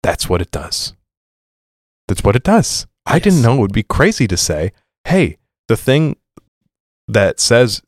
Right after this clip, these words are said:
Speaker 1: the Reproductive Rights Amendment protects reproductive rights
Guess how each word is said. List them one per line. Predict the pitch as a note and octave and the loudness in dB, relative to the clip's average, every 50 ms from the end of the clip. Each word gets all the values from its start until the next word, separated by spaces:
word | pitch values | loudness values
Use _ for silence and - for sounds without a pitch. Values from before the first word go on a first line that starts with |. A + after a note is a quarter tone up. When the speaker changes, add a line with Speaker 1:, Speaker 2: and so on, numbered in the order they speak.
| - - | -12 -10
Speaker 1:
the | G#2 F2+ F#2 | -6 -6 -4
Reproductive | E2+ F2+ G#2+ - - - - F2 - - F#2+ F#2+ | -4 -2 -2 0 0 0 -2 -2 -2 -2 0 2
Rights | G#2+ A#2 A#2+ - | 2 2 2 2
Amendment | B2 B2 B2+ B2+ C#3 D3 D3 - - _ _ _ _ _ _ _ _ _ _ _ _ - | 0 0 2 2 0 0 -2 -4 -8 _ _ _ _ _ _ _ _ _ _ _ _ -2
protects | - F#2 - - B2+ C#3 - - | -2 -2 0 -2 -2 -2 -2 -2
reproductive | A#2 B2 - - F#2 - G#2 - - F#2+ D#2+ - | -2 -2 -2 0 0 0 0 0 0 -4 -6 -6
rights | - - - - - - - | -8 -10 -10 -10 -10 -10 -10